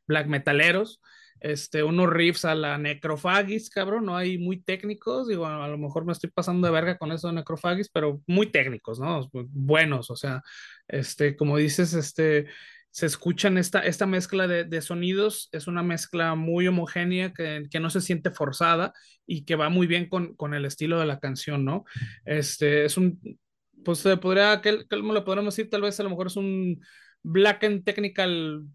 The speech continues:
este, melodic death metal, cabrón, ¿no?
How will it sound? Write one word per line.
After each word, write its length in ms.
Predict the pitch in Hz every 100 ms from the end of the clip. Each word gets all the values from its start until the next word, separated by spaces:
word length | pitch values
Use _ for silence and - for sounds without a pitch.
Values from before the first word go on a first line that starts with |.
| -
este, 720 | 151 143 - 156 147 143 139
melodic 500 | 139 151 156 160 165
death 220 | 156 160
metal, 360 | 160 151 143 139
cabrón, 320 | 135 127 127
¿no? 280 | 127 185